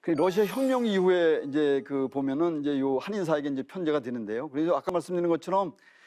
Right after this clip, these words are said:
원어민들의 경우에는 이 혁명 이후인 천구백이십칠 년 이월 혁명 이후인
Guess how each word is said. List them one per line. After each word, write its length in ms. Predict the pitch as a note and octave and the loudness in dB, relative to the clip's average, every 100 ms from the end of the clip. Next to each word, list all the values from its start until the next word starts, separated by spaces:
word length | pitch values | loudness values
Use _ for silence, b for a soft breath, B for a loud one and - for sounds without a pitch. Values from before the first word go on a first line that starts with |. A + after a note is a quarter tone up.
| B B | B B
원어민들의 800 | - B2 D3 G#3+ A3 G#3 G3 G3+ | -6 0 0 0 0 0 0 0
경우에는 800 | F#3 F3+ E3+ E3+ F#3+ A#3 E3 G#2+ - _ b b b | 0 0 0 0 0 0 0 -4 -10 _ b b b
이 160 | C#3+ C#3+ | -2 -2
혁명 400 | - A#3 A3 G3+ | -2 -2 0 0
이후인 420 | E3+ D#3+ E3 F3+ D3+ | 0 2 2 2 -2
천구백이십칠 880 | - G3 F3+ D#3 - - - F#3+ | -4 -2 -2 -2 -6 -8 -8 -4
년 220 | F#3 F3+ C3 | -2 -2 -2
이월 300 | D3+ E3 D3 | 0 2 0
혁명 300 | D#3 D#3 C#3+ | 0 0 0
이후인 680 | C#3 C#3+ C#3 D3+ G3+ G#3 | 0 -2 0 0 -2 -2